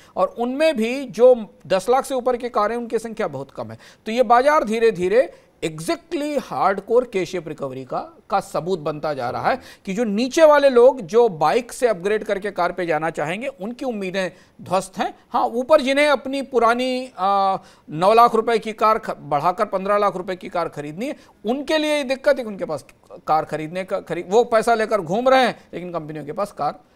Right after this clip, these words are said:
आपूर्ति के लिए उनके पास कार नहीं और लंबी वेटिंग लिस्ट है। ये स्ट्रक्चर,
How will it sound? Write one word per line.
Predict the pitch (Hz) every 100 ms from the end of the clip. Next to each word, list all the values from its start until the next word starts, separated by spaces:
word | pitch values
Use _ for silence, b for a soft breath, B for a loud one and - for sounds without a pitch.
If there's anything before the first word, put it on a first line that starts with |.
| b 269
आपूर्ति | 185 233 233 196
के | 196 190
लिए | 254
उनके | 247 208
पास | 202 214 214
कार | - 165 170 196
नहीं | 226
और | 254 202
लंबी | 156 175
वेटिंग | 156 123 104
लिस्ट | 101 185
है। |
ये | 202 247 254 240 165
स्ट्रक्चर, | - 208 - 262